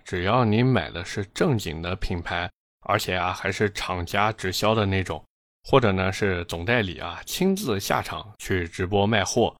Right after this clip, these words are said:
那价格只要合适，数据只要合适，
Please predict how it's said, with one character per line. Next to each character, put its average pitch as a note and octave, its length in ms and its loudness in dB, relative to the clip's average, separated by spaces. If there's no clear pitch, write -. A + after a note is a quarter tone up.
那 F2+ 320 0
价 G2 240 0
格 F2 240 -4
只 E2+ 140 -10
要 F2 160 -4
合 F2 260 -6
适， F#2 260 -2
数 A2 260 -2
据 G2+ 220 0
只 E2+ 140 -8
要 E2+ 180 -4
合 F2 240 -6
适， F2+ 240 -6